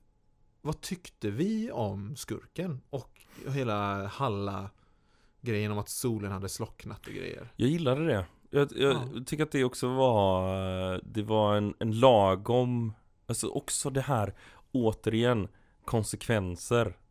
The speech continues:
Speaker 2: eh,
Speaker 1: Mm.
Speaker 2: på vad folk har gjort, liksom.
Speaker 1: Mm.
Speaker 2: Eh, så att, så att det är ju precis det som jag, jag tänker bara på, eh, Tors,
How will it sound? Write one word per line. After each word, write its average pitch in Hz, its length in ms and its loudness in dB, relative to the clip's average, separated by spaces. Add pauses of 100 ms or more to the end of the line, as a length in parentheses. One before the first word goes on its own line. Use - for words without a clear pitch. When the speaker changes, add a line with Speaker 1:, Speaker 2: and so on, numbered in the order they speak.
Speaker 2:
eh, 98 320 0
Speaker 1:
Mm. 127 160 -2
Speaker 2:
på 95 280 2
vad 87 680 0
folk 95 240 -4
har 95 100 -6
gjort, - 360 -4
liksom. - 420 -8 (220)
Speaker 1:
Mm. 156 320 -4 (100)
Speaker 2:
Eh, 90 840 -2
så 101 200 -6
att, - 140 -6
så - 180 -4
att - 260 -8 (100)
det 113 520 2
är 104 60 6
ju 104 260 4
precis 123 600 -2
det 92 220 2
som 92 220 -4
jag, 87 260 2
jag 104 180 2
tänker 117 540 0
bara 98 280 6
på, 82 420 -2 (800)
eh, 90 440 -6 (120)
Tors, - 760 -2